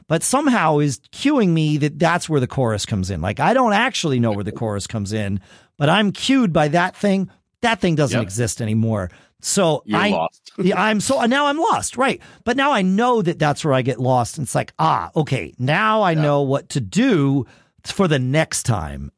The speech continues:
Speaker 1: And so, I, yeah, it, it's, but that's just how, I mean, that's the process, right? That's why
Speaker 2: Yeah.
Speaker 1: I wanna do the Rumors gig again, 'cause it, like, that's how it went.
Speaker 2: Get it right.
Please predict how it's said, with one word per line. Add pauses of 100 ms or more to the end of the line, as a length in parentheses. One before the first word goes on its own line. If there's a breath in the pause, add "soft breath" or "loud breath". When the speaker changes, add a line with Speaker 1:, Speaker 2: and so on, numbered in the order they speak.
Speaker 1:
And
so,
I,
yeah, (240)
it,
it's,
but
that's
just
how,
I
mean, (400)
that's
the
process,
right? (180)
That's
why
Speaker 2:
Yeah.
Speaker 1:
I
wanna
do
the
Rumors
gig
again,
'cause
it,
like,
that's
how
it
went.
Speaker 2:
Get
it
right.